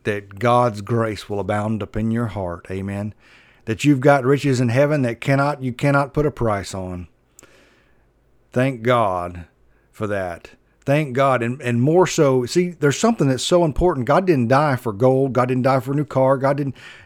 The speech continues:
Jesus didn't die on the cross for four walls in a building and a nice steeple and a big bank account. Jesus cares about people. So let me ask you,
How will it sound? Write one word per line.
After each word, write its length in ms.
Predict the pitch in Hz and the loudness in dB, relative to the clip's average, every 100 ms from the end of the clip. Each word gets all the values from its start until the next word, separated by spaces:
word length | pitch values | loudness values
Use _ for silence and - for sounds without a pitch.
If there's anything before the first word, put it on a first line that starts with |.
| - | 0
Jesus 380 | 170 196 165 | 2 4 2
didn't 280 | - 170 147 | 4 4 6
die 180 | 151 160 | 6 6
on 100 | 165 | 6
the 80 | 165 | 2
cross 380 | - 127 117 - | 4 4 4 -2
for 120 | 120 | -6
four 280 | - 143 135 | 0 0 2
walls 420 | 131 131 131 123 | 2 2 2 0
in 80 | 127 | 0
a 20 | |
building 360 | 120 120 117 | 2 2 2
and 80 | 117 | 0
a 20 | |
nice 240 | 113 110 113 | 0 -2 -4
steeple 320 | - 113 110 | -6 -6 -4
and 80 | 110 | -4
a 20 | |
big 220 | 110 101 | -4 -4
bank 240 | 110 110 - | -6 -6 -10
account. 300 | - 92 85 - _ - - _ _ _ - | -10 -10 -10 -16 _ -20 -20 _ _ _ -10
Jesus 520 | 92 151 190 196 190 | 2 4 6 4 2
cares 420 | - 139 127 123 | 2 4 4 4
about 460 | 123 98 95 98 - | 2 2 2 0 0
people. 480 | 117 110 - 82 - - - - | -2 -2 -8 -14 -14 -20 -20 -8
So 140 | 143 | 0
let 220 | 156 190 | 4 4
me 140 | 175 185 | 2 0
ask 380 | 160 151 - 156 | 2 0 -2 -4
you, 260 | 123 95 | -2 -4